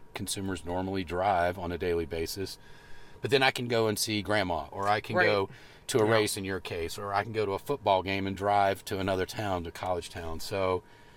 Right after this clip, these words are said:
Speaker 1: we really think plug-in's gonna provide us a huge competitive advantage, and we're gonna leverage it, and we're gonna talk to consumers about the benefits of plug-in,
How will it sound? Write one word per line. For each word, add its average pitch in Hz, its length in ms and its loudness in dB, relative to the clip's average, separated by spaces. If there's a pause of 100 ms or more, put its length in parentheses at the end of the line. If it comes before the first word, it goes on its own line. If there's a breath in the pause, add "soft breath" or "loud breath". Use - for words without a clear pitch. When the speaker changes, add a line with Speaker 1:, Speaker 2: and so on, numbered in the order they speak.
Speaker 1:
we 127 140 2
really 127 180 8
think 113 240 -4
plug-in's 110 380 2
gonna 98 180 0
provide 98 360 4
us - 140 -4
a 95 40 -6
huge 107 400 -6
competitive 95 500 -2
advantage, 90 540 -4
and 92 100 -2
we're 95 100 0
gonna 98 160 0
leverage 92 440 0
it, 107 120 0
and 92 100 -4
we're 90 80 0
gonna 90 120 -2
talk 95 220 -2
to - 60 -14
consumers 92 560 -4
about 85 260 0
the 87 80 -6
benefits 92 500 -4
of 85 120 -6
plug-in, 90 480 0